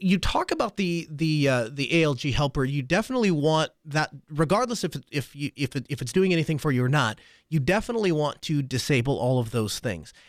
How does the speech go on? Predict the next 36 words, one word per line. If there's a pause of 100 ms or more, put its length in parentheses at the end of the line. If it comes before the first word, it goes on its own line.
(220)
And (100)
I
think
the,
the
package
on, (200)
on,
uh,
P
F
Sense's,
uh,
Ciprox
D, (300)
and
the
idea
there
was
to
allow
multiple
connections
out
to, (1000)
uh,
a,
a,
a
single
sip
server.
But
if
you're,